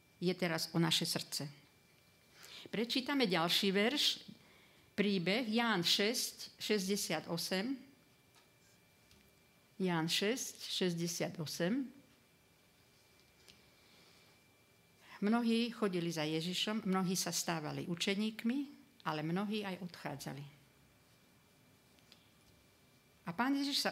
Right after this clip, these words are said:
ota-, obráti k svojim učeníkom a povie, „Aj vy chcete odísť?“ A Šimon Peter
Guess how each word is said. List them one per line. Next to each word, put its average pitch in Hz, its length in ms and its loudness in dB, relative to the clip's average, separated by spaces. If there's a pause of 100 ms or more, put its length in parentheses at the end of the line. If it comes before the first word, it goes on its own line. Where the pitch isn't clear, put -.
ota-, 208 240 -2 (240)
obráti 208 480 2
k - 80 -2
svojim 180 320 2
učeníkom 185 720 0
a 165 80 -2
povie, 147 440 -6 (2000)
„Aj 180 80 4
vy 180 160 4
chcete 170 440 0
odísť?“ 180 680 -2 (1300)
A 143 40 -6
Šimon 226 560 4
Peter 185 400 2